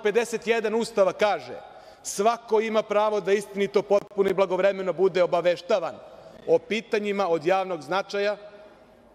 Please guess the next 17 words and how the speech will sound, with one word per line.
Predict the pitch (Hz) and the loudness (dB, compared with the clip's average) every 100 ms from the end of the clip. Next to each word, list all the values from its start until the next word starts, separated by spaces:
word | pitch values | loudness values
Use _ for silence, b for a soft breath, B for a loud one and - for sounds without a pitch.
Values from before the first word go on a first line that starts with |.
| _ _ _ - | _ _ _ -8
i | 170 | -6
sredstva | - 220 226 - 214 | -2 -2 -2 -4 -2
javnog | 214 233 214 196 | -2 -4 -6 -4
obaveštavanja | 190 185 175 - 185 208 202 | -2 0 -2 -4 -2 -2 -2
su | 190 196 | -6 -10
dužna | 147 254 262 175 160 123 - - - _ _ | -2 2 2 -2 -8 -14 -18 -20 -20 _ _
da | 139 | -6
to | 156 208 | 0 2
pravo | 190 165 175 175 | 2 0 0 0
poštuju.” | 156 175 175 - 107 90 - - - | -2 -2 -2 -4 -16 -16 -20 -20 -20
Da | - 180 | -2 0
li | 196 | 0
poštuje | 196 220 220 226 | 0 0 0 -2
to | 220 220 | 0 0
R | 208 | 0
T | 214 196 | -2 -4
S? | - | -4